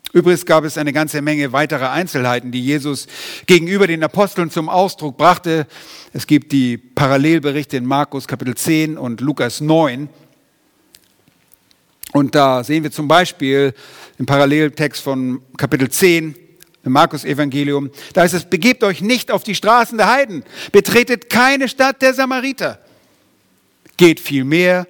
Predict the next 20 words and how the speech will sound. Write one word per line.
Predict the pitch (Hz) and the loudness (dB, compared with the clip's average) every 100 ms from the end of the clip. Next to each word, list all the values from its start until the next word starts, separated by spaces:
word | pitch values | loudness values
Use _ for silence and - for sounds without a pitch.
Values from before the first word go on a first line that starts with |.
| _ _ _ _ - | _ _ _ _ -10
zu | - | -4
den | 127 | -4
verlorenen | 107 131 143 151 135 131 131 127 | -2 -2 0 0 -4 -8 -8 -10
Schafen | - 131 123 120 117 | -6 -2 -2 -4 -10
des | 107 - | -10 -6
Hauses | 117 113 113 113 | -6 -6 -8 -12
Israel. | 107 - 120 101 101 _ _ _ _ _ _ _ _ _ _ _ _ _ _ _ _ _ | -14 -12 -14 -14 -18 _ _ _ _ _ _ _ _ _ _ _ _ _ _ _ _ _
Geht | - 135 | -2 0
aber | 127 | 0
hin, | 127 156 | -2 -2
verkündigt | - 127 - 190 165 143 | -4 -6 0 0 -2 -8
und | 123 | -4
sprecht, | 175 175 147 | 0 0 -2
das | 123 | -2
Reich | 151 185 - | 2 2 0
der | 151 | -2
Himmel | 185 202 175 - - | 0 0 -2 -4 -4
ist | 156 | -4
nahe | 156 180 214 185 | 0 2 2 2
herbeigekommen. | 175 196 226 175 175 156 | 0 0 -2 -4 -4 -4